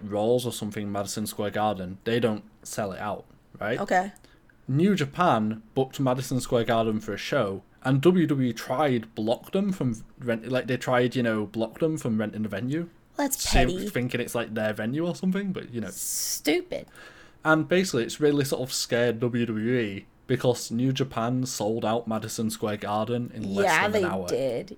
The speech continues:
Speaker 2: Yeah, they did.
Speaker 1: In less than an hour. <laughs> Which is ridiculous. Um, so yeah, they, that's currently a big New Japan thing, is that they're trying to spread into America more. So that's why their president was, you know, not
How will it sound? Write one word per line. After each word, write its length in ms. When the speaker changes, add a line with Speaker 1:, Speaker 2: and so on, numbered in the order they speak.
Speaker 2:
Yeah, 320
they 260
did. 160
Speaker 1:
In 160
less 460
than 180
an 220
hour. 320
<laughs> 540
Which 180
is 160
ridiculous. 920
Um, 540
so 120
yeah, 200
they, 220
that's 260
currently 320
a 40
big 220
New 160
Japan 320
thing, 220
is 160
that 120
they're 120
trying 320
to 260
spread 440
into 580
America 500
more. 300
So 220
that's 200
why 120
their 180
president 460
was, 180
you 80
know, 160
not 240